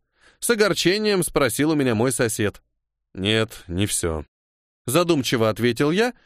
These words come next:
все еще пребывая под впечатлением от увиденного. Оля даже меня смогла удивить. "Ух ты!" — восхищенно произнес он,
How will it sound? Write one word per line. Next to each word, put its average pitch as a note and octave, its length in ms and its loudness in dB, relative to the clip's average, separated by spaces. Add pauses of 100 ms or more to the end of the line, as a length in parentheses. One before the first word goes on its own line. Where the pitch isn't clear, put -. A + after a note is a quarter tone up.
(180)
все B3+ 240 -2
еще A3 240 0
пребывая D#3+ 520 2
под - 180 -2
впечатлением E3 800 -2
от F#3+ 120 -2
увиденного. C3+ 640 -2 (400)
Оля F3+ 280 4
даже D3 260 0
меня D#3 320 2
смогла C3+ 360 0
удивить. G2+ 500 -2 (520)
"Ух G#3+ 280 4
ты!" — C4+ 420 0 (300)
восхищенно B2+ 600 2
произнес G#2+ 540 0
он, A#3+ 220 0